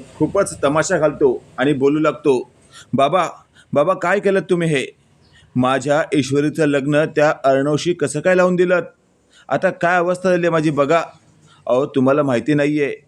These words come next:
तो अर्णव कसा आहे. अर्णव ईश्वरीला सपशेल फसवतोय." त्यावर लगेचच आता नम्रताचे बाबा म्हणजेच ईश्वरीचे बाबा म्हणत असतात,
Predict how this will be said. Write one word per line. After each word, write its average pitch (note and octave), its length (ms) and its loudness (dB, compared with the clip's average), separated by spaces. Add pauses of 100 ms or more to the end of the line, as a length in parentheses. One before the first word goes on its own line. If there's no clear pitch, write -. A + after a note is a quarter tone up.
(360)
तो C#3+ 40 0
अर्णव C#3 320 0
कसा D3 300 0
आहे. D3+ 260 0 (640)
अर्णव D3 420 0 (120)
ईश्वरीला D3+ 640 2
सपशेल D#3+ 600 -2
फसवतोय." D#3+ 600 0 (760)
त्यावर F3 220 2
लगेचच F3+ 600 -2
आता C3 520 0 (500)
नम्रताचे D#3 600 0
बाबा D3+ 360 0 (120)
म्हणजेच C3+ 540 0
ईश्वरीचे D3+ 460 0
बाबा C#3 240 2
म्हणत C#3+ 220 -4
असतात, C#3 380 0